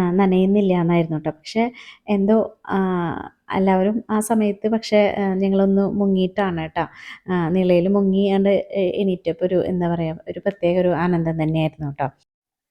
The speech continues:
അപ്പൊ നിളയിൽ സ്നാനം ചെയ്യാണ്ട് പോവാന്നുള്ളത്, ആ, നമ്മൾ രണ്ടിനും കൂടിയിട്ട് നിളാരതിയും നിളാസ്നാനവുമാണ് മെയിനായിട്ട് നമ്മൾ വന്നത് കേട്ടോ. അപ്പൊ ഞങ്ങളതുകൊണ്ട് തന്നെ, ആ, ഡ്രസ്സ് കൈ പിടിച്ചിട്ടുണ്ടായിരുന്നു. അങ്ങനെ, ആ, നിളാരതി കണ്ടു, നിളാസ്നാനം,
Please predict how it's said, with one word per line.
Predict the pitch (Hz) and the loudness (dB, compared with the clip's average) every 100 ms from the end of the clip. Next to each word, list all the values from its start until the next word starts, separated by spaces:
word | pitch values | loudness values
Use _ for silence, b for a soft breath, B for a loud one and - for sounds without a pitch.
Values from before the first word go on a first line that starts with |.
| - | -4
അപ്പൊ | 226 247 254 | 0 2 2
നിളയിൽ | 240 220 214 214 226 247 | 0 2 4 4 2 0
സ്നാനം | 247 240 214 214 220 | 0 0 2 2 0
ചെയ്യാണ്ട് | 226 220 214 | 0 -2 -2
പോവാന്നുള്ളത്, | 214 226 214 202 202 202 196 208 208 B B B 196 | -2 -2 0 0 0 0 0 0 -2 B B B -2
ആ, | 202 190 180 175 | 0 0 0 0
നമ്മൾ | 196 208 | 0 0
രണ്ടിനും | 220 214 202 220 247 | 2 2 2 2 2
കൂടിയിട്ട് | 214 196 | 2 0
നിളാരതിയും | 180 180 180 185 196 196 247 | -2 -2 -2 -2 -2 0 0
നിളാസ്നാനവുമാണ് | 247 220 196 - 196 190 214 214 220 | 0 0 -4 -4 -4 -2 0 0 0
മെയിനായിട്ട് | 220 202 185 190 190 196 | -2 -2 -4 -6 -6 -6
നമ്മൾ | 196 185 | -4 -4
വന്നത് | 190 180 151 151 | -4 -4 -6 -8
കേട്ടോ. | 156 151 B B B B | -12 -14 B B B B
അപ്പൊ | - | -4
ഞങ്ങളതുകൊണ്ട് | 196 190 190 208 233 233 220 | 0 2 2 0 2 2 2
തന്നെ, | 226 220 226 269 B _ 202 | 2 2 4 2 B _ -4
ആ, | 190 | -2
ഡ്രസ്സ് | 175 196 - 214 | 0 -2 -2 -2
കൈ | 214 | 0
പിടിച്ചിട്ടുണ്ടായിരുന്നു. | 190 - 180 175 - 185 175 165 196 247 B B B | -2 -6 -12 -10 -6 -2 -2 -2 -4 -6 B B B
അങ്ങനെ, | 196 185 196 - - | -6 -2 -2 -4 -6
ആ, | 180 180 | -4 -2
നിളാരതി | 196 185 185 180 180 180 185 | -2 0 -2 -4 -4 -4 -2
കണ്ടു, | 175 180 | -2 0
നിളാസ്നാനം, | 175 170 165 170 - 165 160 | 0 0 -2 -4 -6 -4 -4